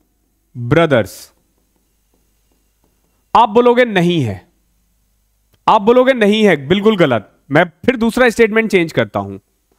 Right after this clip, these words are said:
अब मैं कहता हूं A and B are not brothers, A और B भाई नहीं है। आप फिर बोलोगे कि नहीं, फिर तू गलत बोल रहा है।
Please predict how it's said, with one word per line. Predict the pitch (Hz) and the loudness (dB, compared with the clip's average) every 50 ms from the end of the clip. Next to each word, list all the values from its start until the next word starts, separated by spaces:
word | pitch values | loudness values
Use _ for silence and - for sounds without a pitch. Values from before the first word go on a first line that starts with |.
| _ _ _ _ _ _ - | _ _ _ _ _ _ -4
अब | 190 214 | -2 -2
मैं | 247 269 226 | 0 0 0
कहता | 226 202 - - 220 | 0 0 0 0 0
हूं | 220 233 277 - - - 202 | 0 -2 -4 -6 -2 0 2
A | 208 226 247 285 339 339 - _ _ _ _ _ _ _ _ _ _ _ _ _ _ - | 4 4 4 2 0 -4 -10 _ _ _ _ _ _ _ _ _ _ _ _ _ _ -4
and | 170 170 170 180 165 - - 160 | -2 -2 -2 -4 -6 -6 -2 0
B | 196 220 202 196 226 269 277 - - - _ _ _ _ _ _ _ _ _ _ _ _ _ _ - | 2 2 2 2 0 0 -2 -6 -12 -20 _ _ _ _ _ _ _ _ _ _ _ _ _ _ 0
are | 135 135 135 131 131 139 170 220 247 233 - _ _ _ _ _ _ _ _ _ _ - | 2 2 4 4 2 2 0 -2 -4 -8 -14 _ _ _ _ _ _ _ _ _ _ -10
not | 151 165 202 247 277 262 214 | -4 0 2 2 2 2 0
brothers, | 175 170 165 160 151 143 123 104 - - - - 208 | 0 0 0 2 2 0 0 -2 -4 -10 -6 -2 0
A | 247 285 311 294 | 2 2 2 2
और | 269 262 247 | 2 2 0
B | 208 180 190 202 226 240 | 0 0 0 0 0 0
भाई | 190 170 151 131 135 156 202 262 330 349 - _ _ _ _ - | 0 2 2 2 2 2 0 -2 -4 -4 -6 _ _ _ _ -10
नहीं | 190 190 196 185 190 214 202 185 | -4 0 0 0 2 0 0 0
है। | 156 127 101 127 - _ _ _ _ _ _ _ _ _ _ _ _ _ _ _ _ _ _ _ _ _ _ _ _ _ _ _ _ - | -2 -2 -4 -6 -10 _ _ _ _ _ _ _ _ _ _ _ _ _ _ _ _ _ _ _ _ _ _ _ _ _ _ _ _ -2
आप | 196 220 214 | 0 0 -2
फिर | - - - 294 330 339 | -4 -4 0 0 2 2
बोलोगे | 294 285 262 240 247 254 240 262 294 349 349 | 2 2 2 2 2 2 2 2 2 0 -2
कि | - 262 233 | -2 -2 0
नहीं, | 226 226 233 247 208 | 2 2 0 0 -2
फिर | - - 233 214 | 0 -2 -2 0
तू | 214 262 | 0 0
गलत | 208 214 208 208 196 | 2 2 2 0 0
बोल | 175 165 151 139 123 | 0 2 2 2 2
रहा | 120 113 107 107 101 | 0 0 0 -2 -4
है। | 98 98 101 101 | -4 -6 -14 -18